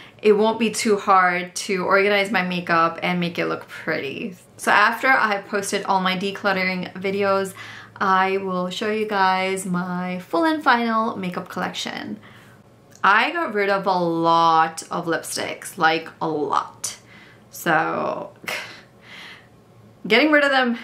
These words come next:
definitely made me realize why it was overwhelming, and most of the stuff I wasn't even using, so I am very happy to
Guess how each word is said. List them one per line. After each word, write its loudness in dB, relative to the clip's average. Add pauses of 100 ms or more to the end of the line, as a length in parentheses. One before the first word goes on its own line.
(140)
definitely 2
made 0
me 2
realize 2
why 2
it 0
was -2
overwhelming, 0
and 0
most 0
of -2
the 2
stuff 0
I 2
wasn't -2
even -4
using, -2
so -6
I 0
am -2
very -2
happy -2
to -2